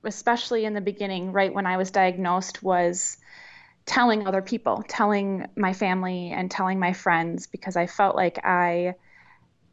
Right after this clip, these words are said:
I was giving this terrible news, and then I had to comfort them because they were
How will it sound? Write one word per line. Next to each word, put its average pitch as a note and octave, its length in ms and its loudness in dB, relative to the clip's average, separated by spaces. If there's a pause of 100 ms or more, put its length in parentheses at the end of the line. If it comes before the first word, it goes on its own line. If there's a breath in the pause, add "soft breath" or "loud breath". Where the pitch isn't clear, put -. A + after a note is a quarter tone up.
(460)
I G3+ 260 4
was F#3+ 260 2
giving B3 320 4
this A3 160 0
terrible G#3 380 0
news, G#3 600 2
and G3 240 0
then F#3 120 4
I F3 160 4
had F#3+ 320 0
to - 80 -10
comfort - 460 -4
them E3+ 240 -2
because F3+ 680 -6
they F#3+ 240 4
were F#3 380 6